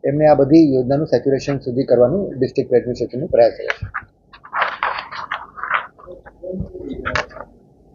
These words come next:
કેમ્પ એટલે કે જે આઈ ઈ સી કેમ્પ છે એટલે ઇન્ફોર્મેશન માટેના, અને એની શેડ્યુલ છે અમે WhatsApp દ્વારા જે છે આપને બધાને જાણ કરી દઈશું. અલગ અલગ જગ્યા ઉપર જેટલા પણ એઇટી નાઇન ગામો છે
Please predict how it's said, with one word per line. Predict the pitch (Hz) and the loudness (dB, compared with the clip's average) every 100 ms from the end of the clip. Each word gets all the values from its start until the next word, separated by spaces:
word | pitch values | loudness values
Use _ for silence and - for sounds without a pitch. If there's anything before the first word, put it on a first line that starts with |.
| _ _ _ _ | _ _ _ _
કેમ્પ | 139 165 | 4 6
એટલે | 139 175 | 4 2
કે | 180 | 2
જે | 180 185 | 4 4
આઈ | 185 139 | 4 4
ઈ | 180 | 4
સી | - - | 2 4
કેમ્પ | 143 117 | 4 4
છે | - 175 | -2 -4
એટલે | 190 160 | 2 4
ઇન્ફોર્મેશન | 160 147 143 151 151 160 143 | 4 0 4 4 4 2 4
માટેના, | 123 123 120 | 2 2 -2
અને | - - 135 147 | -2 -2 0 2
એની | 156 | 0
શેડ્યુલ | 170 - 131 160 175 | -2 -2 4 6 6
છે | - 175 | 4 4
અમે | 156 165 160 - | 6 2 0 4
WhatsApp | 131 127 - 175 - 147 127 | 2 4 2 2 -2 -4 2
દ્વારા | 127 131 | 6 8
જે | 139 127 | 6 2
છે | 123 | 0
આપને | 127 123 143 - - | 0 0 -10 -10 -4
બધાને | 117 120 131 - _ | -2 -2 -4 -14 _
જાણ | 123 123 | 0 2
કરી | 120 - | -2 -2
દઈશું. | 98 - 95 _ _ - _ _ _ _ _ - | -6 -8 -10 _ _ -12 _ _ _ _ _ 2
અલગ | 135 143 | 4 6
અલગ | 147 | 6
જગ્યા | 131 127 113 127 | 4 0 4 2
ઉપર | 113 135 | 2 0
જેટલા | 131 135 | 2 2
પણ | 139 139 | 2 2
એઇટી | 127 139 | -2 -2
નાઇન | 139 139 | 0 0
ગામો | 127 123 135 | 2 0 0
છે | - 151 | -2 -4